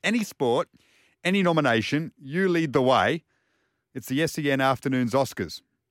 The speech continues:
Pat Cummins has fair claims for that award as the biggest achiever of twenty twenty-three.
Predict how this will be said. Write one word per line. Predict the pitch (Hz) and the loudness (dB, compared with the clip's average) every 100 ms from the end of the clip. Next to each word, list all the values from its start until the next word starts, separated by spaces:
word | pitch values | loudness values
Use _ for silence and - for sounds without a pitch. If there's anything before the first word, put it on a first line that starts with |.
| _ _ _ _ _ _ _ - | _ _ _ _ _ _ _ -4
Pat | 190 | -4
Cummins | - 180 247 160 | 2 4 4 2
has | 160 - | 0 2
fair | 147 123 | 2 2
claims | - 131 156 170 - - _ | 2 2 2 -2 -6 -14 _
for | _ | _
that | 131 131 | -2 0
award | 127 123 180 214 | 2 2 2 0
as | 127 | -2
the | 113 | -4
biggest | 139 127 - | -4 -4 -4
achiever | 123 - 147 135 135 | -6 -2 -2 -2 -2
of | 123 107 | -2 -6
twenty | - 143 131 | -8 -4 -4
twenty-three. | - 135 120 143 180 214 | -4 -6 -4 -2 -2 -4